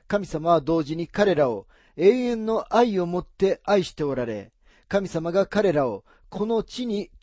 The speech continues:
連れ戻されるのです。神様はイスラエルを愛され、彼らを裁かれました。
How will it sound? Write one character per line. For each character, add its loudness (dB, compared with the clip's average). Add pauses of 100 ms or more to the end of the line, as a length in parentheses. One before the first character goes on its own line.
(100)
連 4
れ 6
戻 2
さ -4
れ 0
る -12
の -20
で -20
す。 -20 (3750)
神 -2
様 -4
は 2
イ -2
ス -6
ラ 4
エ 2
ル 2
を 6
愛 6
さ -4
れ、 -4 (240)
彼 2
ら 4
を 4
裁 -8 (120)
か 0
れ -2
ま -14
し -20
た。 -20